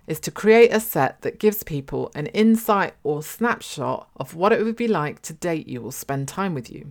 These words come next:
So, your clothes and outfits are another important way to help you do this.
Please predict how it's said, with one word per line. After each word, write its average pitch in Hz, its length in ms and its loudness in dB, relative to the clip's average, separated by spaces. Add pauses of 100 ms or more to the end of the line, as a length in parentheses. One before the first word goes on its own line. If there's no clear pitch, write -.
(140)
So, 226 500 4 (380)
your 185 100 0
clothes 285 320 4
and 202 100 4
outfits - 640 -2
are 156 140 0
another 190 360 -2
important 180 440 -2
way 135 220 -4
to 143 120 -12
help - 380 -10
you 123 80 -10
do 127 220 -6
this. - 360 -16